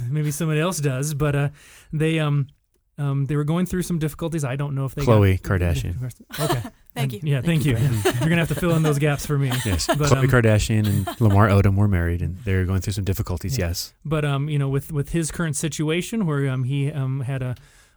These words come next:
Speaker 1: um, an interesting time and is now, um, not able to make his own decisions, um, she is now in charge of making those decisions for him.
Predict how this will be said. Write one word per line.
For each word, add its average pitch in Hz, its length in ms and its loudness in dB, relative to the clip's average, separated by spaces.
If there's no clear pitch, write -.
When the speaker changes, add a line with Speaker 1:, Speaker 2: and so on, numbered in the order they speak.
Speaker 1:
um, 120 380 -8
an 135 80 -6
interesting 143 380 -6
time 170 360 -4
and 139 120 0
is 123 140 -4
now, 151 260 -2
um, 131 300 -4
not 156 260 -4
able 147 160 -4
to 156 80 -4
make 139 160 -2
his 131 140 -4
own 233 120 -2
decisions, 165 560 -4
um, 139 440 -4
she 226 260 -6
is 165 120 -4
now 180 260 -4
in 160 100 -2
charge 170 320 -4
of 151 100 -4
making 170 300 -4
those 165 160 -4
decisions 160 480 -4
for 196 240 -4
him. 127 220 -6